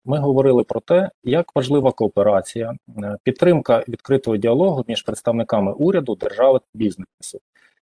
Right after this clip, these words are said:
І це особливо правда зараз. Безумовно, ми всі працюємо, віддаємо сто відсотків нашого часу та зусиль на благо України, щоб наближувати нашу перемогу в цій війні. Двадцять четвертого лютого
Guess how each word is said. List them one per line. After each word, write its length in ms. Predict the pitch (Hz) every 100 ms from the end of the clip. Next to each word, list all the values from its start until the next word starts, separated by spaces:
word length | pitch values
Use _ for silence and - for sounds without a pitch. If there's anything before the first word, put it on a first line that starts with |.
| _ -
І 40 |
це 160 | - 196
особливо 580 | 113 - 127 151 151
правда 340 | 135 131 131 120
зараз. 540 | 113 104 90 - - _ -
Безумовно, 720 | 110 120 151 196 202 170 147 -
ми 140 | 127 120
всі 180 | - 175
працюємо, 680 | - 127 - 113 104 92 95 _ -
віддаємо 460 | 110 131 185 170
сто 180 | - 143
відсотків 480 | 131 - 135 - 104
нашого 340 | 107 - 98
часу 320 | 101 113 -
та 120 | - 92
зусиль 320 | 98 - 170
на 120 | 147
благо 280 | 110 113 117
України, 600 | 113 - 120 107 90 90 _ _ _ _
щоб 300 | - - 131
наближувати 560 | 123 127 147 127 120 117
нашу 260 | 117 - -
перемогу 400 | 101 104 147 139
в 40 |
цій 200 | - 120
війні. 400 | 113 107 101 - _ _ _ _ _ _ _ _
Двадцять 340 | - 135 147 147
четвертого 560 | 160 147 151 151 127
лютого 560 | 143 208 - 123 113 -